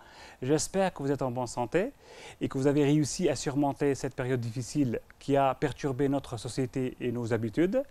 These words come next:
Nous poursuivons l'étude de la partie quatre du programme d'économie qui est la mondialisation et ses enjeux, qui comporte trois chapitres. Le premier chapitre s'intitule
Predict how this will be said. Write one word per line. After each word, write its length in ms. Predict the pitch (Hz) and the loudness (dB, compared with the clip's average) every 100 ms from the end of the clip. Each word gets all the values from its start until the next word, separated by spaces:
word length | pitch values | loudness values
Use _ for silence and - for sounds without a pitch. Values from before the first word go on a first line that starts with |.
| - - - - - | -12 -20 -20 -6 4
Nous 120 | 151 | 4
poursuivons 680 | - 180 - 185 180 160 - - - - | 4 0 2 4 6 4 0 -20 -20 0
l'étude 400 | 143 139 175 143 | 2 6 6 6
de 120 | 120 131 | 6 6
la 80 | 135 | 4
partie 280 | 139 - | 2 -6
quatre 280 | 135 139 - | 0 0 0
du 80 | 117 | -4
programme 420 | - 123 120 120 | 0 0 0 -2
d'économie 520 | 113 117 113 123 190 | -2 0 2 2 0
qui 280 | 202 151 147 | -2 4 8
est 160 | 185 254 - _ - - - - - - _ _ _ _ | 8 6 -6 _ -20 -20 -20 -20 -20 -20 _ _ _ _
la 240 | - 139 139 | 2 6 6
mondialisation 840 | 151 196 175 170 156 143 - 185 | 6 6 6 4 6 4 2 0
et 80 | 165 | 0
ses 220 | 131 143 | -2 0
enjeux, 400 | 131 110 160 285 - _ _ _ _ _ _ _ _ _ - _ _ _ _ | 0 4 4 2 -6 _ _ _ _ _ _ _ _ _ -20 _ _ _ _
qui 140 | - 165 | -8 2
comporte 480 | 170 143 202 - 254 - - - | 2 4 2 2 -4 -4 -10 -8
trois 260 | 143 214 | 2 2
chapitres. 440 | - 170 123 - - _ _ - - - | 4 0 -2 -6 -18 _ _ -20 -12 -4
Le 80 | - | -2
premier 200 | 180 208 | 0 0
chapitre 540 | 190 226 220 247 302 - | 0 -4 -6 -4 -4 -4
s'intitule 600 | - 185 175 160 233 285 | -2 0 0 0 0 0